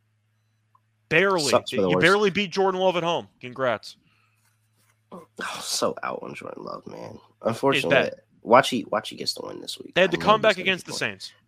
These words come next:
Speaker 1: That was it.
Speaker 2: I know
Speaker 1: That, that
Speaker 2: he's
Speaker 1: was the
Speaker 2: gonna
Speaker 1: peak of his career right there.
Speaker 2: I know he's gonna get a win this week. Uh, just watch. I know he's gonna get a win this week. All right. It's gonna piss me off so much. I know it is. All right.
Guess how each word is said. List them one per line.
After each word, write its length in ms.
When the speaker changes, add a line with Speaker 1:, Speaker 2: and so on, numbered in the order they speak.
Speaker 1:
That 80
was 200
it. 160
Speaker 2:
I 100
know 440
Speaker 1:
That, 60
that 60
Speaker 2:
he's 80
Speaker 1:
was 100
the 60
Speaker 2:
gonna 60
Speaker 1:
peak 200
of 60
his 120
career 300
right 200
there. 140
Speaker 2:
I 80
know 220
he's 140
gonna 160
get 100
a 60
win 180
this 180
week. 180
Uh, 120
just 240
watch. 420
I 80
know 320
he's 140
gonna 180
get 80
a 40
win 160
this 160
week. 140
All 100
right. 240
It's 100
gonna 140
piss 220
me 100
off 160
so 160
much. 320
I 60
know 200
it 60
is. 360
All 160
right. 280